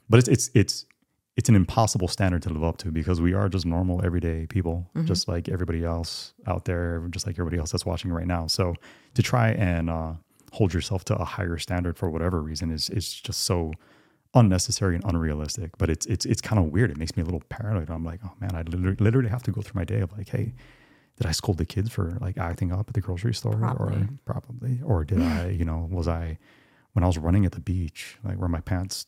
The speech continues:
Speaker 1: falling down to where my butt crack was showing?
Speaker 2: Probably.
Speaker 1: Like, yeah, it's another probably, unfortunately. <laughs> Uh, but you know what I mean? It's, it's just very bizarre. It's so cool and it's so great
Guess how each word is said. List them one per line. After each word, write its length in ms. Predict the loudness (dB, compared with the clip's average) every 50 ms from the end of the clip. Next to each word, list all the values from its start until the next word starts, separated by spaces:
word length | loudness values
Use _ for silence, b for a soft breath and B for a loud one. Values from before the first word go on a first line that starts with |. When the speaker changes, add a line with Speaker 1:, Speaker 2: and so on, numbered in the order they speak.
| _ _ _
Speaker 1:
falling 280 | -4 0 0 2 2 0
down 220 | 0 0 -2 -2 0
to 100 | 0 0
where 60 | 0
my 80 | 0
butt 240 | 0 0 0 -2 0
crack 220 | -2 -2 -2 0 0
was 80 | -2 0
showing? 360 | 0 0 2 2 2 4 2 2 2
Speaker 2:
Probably. 240 | 2 0 0 0 0
Speaker 1:
Like, 100 | 0 0
yeah, 180 | 0 0 -2 -2
it's 140 | -4 -6 -8
another 300 | -8 -6 -4 -4 -4 -4
probably, 460 | -6 -6 -6 -2 -2 -2 0 0 0
unfortunately. 560 | 0 0 2 0 0 0 0 0 0 0 0 B
<laughs> 60 | B B B B B B B B B B
Uh, 300 | 10 10 10 10 8 6
but 220 | 6 6 6 8
you 80 | 10 8
know 60 | 8
what 80 | 10 10
I 80 | 8
mean? 280 | 10 10 8 8 6 2 -4 -12 _ 2
It's, 160 | 2 2 4 6
it's 160 | 4 4 6 4
just 160 | 2 4 6
very 180 | 6 6 6
bizarre. 380 | 6 4 4 4 4 4 4 4
It's 180 | 2 2 2 2
so 240 | 4 4 6 6 4
cool 400 | 2 2 4 4 6 6 4 4 2
and 100 | 2 2
it's 140 | 2 0
so 240 | 0 2 4 4 4
great 560 | 2 0 -2 -2 0 2 2 0 -2 -6 -14